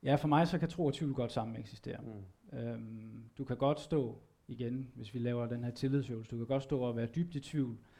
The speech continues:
Speaker 1: Dels findes der virkelig en bagved, og dels er den person, tror, vil, vil vedkommende også gribe mig,
Speaker 2: Mm.
Speaker 1: men så alligevel lader dig falde.
Speaker 2: Mm.
Speaker 1: Øhm,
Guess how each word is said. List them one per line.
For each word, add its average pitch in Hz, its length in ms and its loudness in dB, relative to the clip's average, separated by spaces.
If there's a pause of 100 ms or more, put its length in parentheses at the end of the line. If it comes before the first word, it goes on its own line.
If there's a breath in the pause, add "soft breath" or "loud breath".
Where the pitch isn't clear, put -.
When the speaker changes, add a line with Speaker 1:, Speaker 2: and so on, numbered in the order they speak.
(200 loud breath)
Speaker 1:
Dels 131 420 4 (480 soft breath)
findes 151 200 4
der 143 100 2
virkelig 135 260 4
en 127 100 0
bagved, 123 280 4
og 117 60 -4
dels 135 260 4
er 135 80 -2
den 123 320 -4
person, 123 380 -4
tror, - 160 -10
vil, 123 280 0
vil 131 160 0
vedkommende 143 380 6
også 120 120 -6
gribe 127 260 -2
mig, 113 160 -6
Speaker 2:
Mm. 120 140 -8 (200 loud breath)
Speaker 1:
men 120 120 -4
så 127 80 2
alligevel 127 200 2
lader 113 120 2
dig 117 80 -6
falde. 120 280 -4 (380)
Speaker 2:
Mm. 120 80 -12 (460)
Speaker 1:
Øhm, 131 460 -6